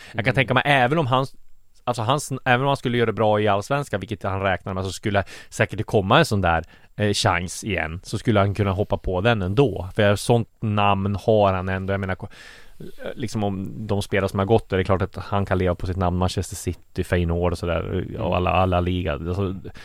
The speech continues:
Speaker 1: då, klubbarna där kollar ju på vilka meritlistan, liksom, det är ju inte... Så det, det tro-, och jag menar, därför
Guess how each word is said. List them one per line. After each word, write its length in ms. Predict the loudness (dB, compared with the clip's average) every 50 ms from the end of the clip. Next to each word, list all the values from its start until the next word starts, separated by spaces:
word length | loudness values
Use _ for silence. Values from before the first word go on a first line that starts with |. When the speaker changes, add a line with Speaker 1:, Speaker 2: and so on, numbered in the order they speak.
| -20 -16
Speaker 1:
då, 320 | -8 -2 -2 -2 -2 -2 -8 0
klubbarna 360 | 4 6 6 6 6 6 6 6
där 120 | 4 4
kollar 280 | 4 2 0 2 4 2
ju 60 | 2
på 160 | 2 -2 -4
vilka 220 | -4 -4 -8 -8 -10 -10
meritlistan, 840 | -12 -12 -6 -4 -2 -2 -2 -4 -6 -4 -6 -6 -6 -6 -10 -10 -10
liksom, 220 | -10 -10 -10 -6
det 60 | -4
är 20 | -4
ju 40 |
inte... 300 | -6 -6 -6 -6 -6 -6 -8 -12 -20 -20 -20 -20 -10
Så 200 | 0 2 2 2 2
det, 200 | 2 2 2 2 4
det 160 | 6 4 4
tro-, 120 | 4 2 2
och 160 | 2 4 6
jag 120 | 6 4
menar, 160 | 6 4 2 4
därför 340 | 4 4 4 4 0 -4